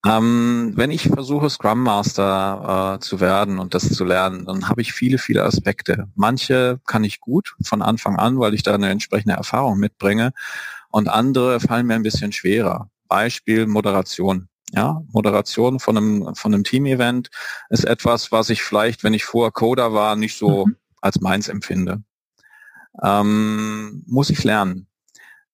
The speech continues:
Speaker 1: In dem Bereich bin ich vielleicht nicht so gut, aber in einem anderen Bereich, äh, von mir aus Aufgaben kleinschneiden und einem Product Owner zu helfen, gute Stories,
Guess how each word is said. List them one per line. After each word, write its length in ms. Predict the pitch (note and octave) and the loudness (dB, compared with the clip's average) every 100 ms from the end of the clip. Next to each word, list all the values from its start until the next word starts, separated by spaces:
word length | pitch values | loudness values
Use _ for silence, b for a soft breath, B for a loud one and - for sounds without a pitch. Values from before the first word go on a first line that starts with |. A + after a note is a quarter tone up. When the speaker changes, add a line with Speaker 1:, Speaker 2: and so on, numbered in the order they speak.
| _ | _
Speaker 1:
In 140 | A2 | 2
dem 180 | B2+ E3 | 2 2
Bereich 320 | C#3+ C3+ C#3 | 2 0 0
bin 100 | C3+ | -2
ich 100 | C3+ | -4
vielleicht 240 | - B2+ B2+ | 0 -2 0
nicht 180 | C3+ - | -4 -2
so 120 | F#2+ | -2
gut, 240 | F#2 F#2 | 0 0
aber 180 | F2+ B2 | 2 2
in 80 | C3+ | 2
einem 140 | A#2+ | 2
anderen 320 | G2+ F#3 D3+ | 2 2 2
Bereich, 680 | G#2 F#2 F#2+ A2+ A#2+ - - | 2 2 2 0 0 -2 0
äh, 240 | F#2+ G#2+ A2 | 0 2 0
von 180 | - A#2+ | 0 0
mir 220 | C3+ B2+ | 2 0
aus 100 | - | 0
Aufgaben 520 | A2 C3+ - G#2+ G#2+ | -2 0 0 0 -2
kleinschneiden 680 | - A2 C#3 - G2 G2 G#2+ | 0 0 0 -2 2 2 0
und 140 | G#2 | -2
einem 100 | G#2 | -4
Product 360 | - G#2 A2 - | -2 0 0 0
Owner 480 | A2 G#2+ G#2 G2 - | 0 2 2 -2 -4
zu 140 | G#2+ | 0
helfen, 340 | G#2 G#2 - G#2 | 2 2 -2 -4
gute 200 | G2+ G#2 | -4 -4
Stories, 580 | - D3 G#2 - - | 0 2 0 -2 -8